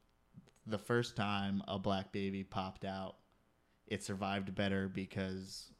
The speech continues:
whatever, maybe it blended in better with the environment, something like that. So that went on to survive and breed. And then the black ones kept on surviving. So now there's a high instance of black scrub pythons there.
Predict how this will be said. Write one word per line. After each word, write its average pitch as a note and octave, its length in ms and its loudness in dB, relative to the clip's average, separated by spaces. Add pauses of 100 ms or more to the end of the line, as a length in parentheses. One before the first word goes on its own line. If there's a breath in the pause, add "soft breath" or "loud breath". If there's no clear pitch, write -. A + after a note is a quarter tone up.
(120)
whatever, G2 540 -2
maybe G2 260 0
it F#2 100 -6
blended G2 340 0
in G2 120 0
better G2 240 0
with G2 120 -4
the G2+ 80 -2
environment, G2 520 -2
something G2 280 0
like G2 200 -2
that. G2 320 0
So G#2 100 -4
that G2+ 260 2
went G#2 160 2
on G2+ 200 2
to G2+ 100 -2
survive G2 520 0
and G2 120 0
breed. G2+ 420 -2 (460 loud breath)
And G#2+ 120 -2
then G2 200 2
the F#2+ 60 -2
black G#2 320 -2
ones G2+ 180 -2
kept G2 240 -2
on G2 160 -4
surviving. G2 680 -4
So - 160 -4
now G2 260 0
there's G2 180 -4
a F#2+ 40 -4
high G2 280 -2
instance G2 540 -6
of G2 180 -8
black F#2+ 300 -6
scrub G2 440 -4
pythons F#2 500 -8
there. - 260 -10